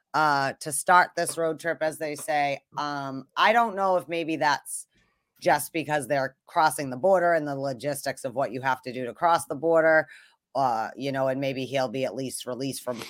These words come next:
protocols or whatever, but kinda concerning. Now it's been, like, a week that coach is still not able to join the team. Not anything against the coaches that have been coaching the team. They're doing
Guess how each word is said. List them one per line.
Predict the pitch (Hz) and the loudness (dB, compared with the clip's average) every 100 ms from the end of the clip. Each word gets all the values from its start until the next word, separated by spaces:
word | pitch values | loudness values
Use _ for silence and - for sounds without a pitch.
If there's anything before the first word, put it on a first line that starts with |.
| - | -4
protocols | - 156 156 156 147 147 143 | 6 6 6 6 8 8 4
or | |
whatever, | 143 143 139 139 135 | 4 4 4 4 4
but | 127 120 - - - - _ _ _ _ | 2 0 -2 -16 -20 -20 _ _ _ _
kinda | - 214 233 | 2 4 4
concerning. | 226 240 220 202 202 202 196 196 | 0 -2 2 4 4 2 0 2
Now | 165 185 | 4 4
it's | 185 | 4
been, | - 185 | 0 0
like, | 180 180 | 0 2
a | |
week | 165 160 156 - | 2 2 0 -4
that | 147 143 | -2 -2
coach | - 147 143 | 0 0 0
is | 143 135 131 - - _ _ _ _ | -4 -4 -6 -8 -10 _ _ _ _
still | - - - 160 156 147 | -16 -10 0 4 6 4
not | 147 143 147 - | 2 4 2 2
able | 139 139 135 | -2 0 -2
to | 139 | -2
join | 120 135 135 | -4 -4 -4
the | 127 | -4
team. | 151 139 139 143 _ _ _ _ | -4 -2 -4 -6 _ _ _ _
Not | 147 156 143 - _ | -2 2 0 -2 _
anything | - 151 147 156 143 | -2 0 0 0 0
against | 135 143 139 | 0 -2 -2
the | 139 | -4
coaches | 156 143 143 131 | 0 0 0 0
that | 139 127 | 0 2
have | 139 | 0
been | 139 139 | 0 -2
coaching | 143 139 139 | -2 -2 -4
the | 135 | -6
team. | 131 139 147 | -6 -6 -2
They're | 139 | -2
doing | 131 135 131 131 123 | -2 -4 -4 -8 -10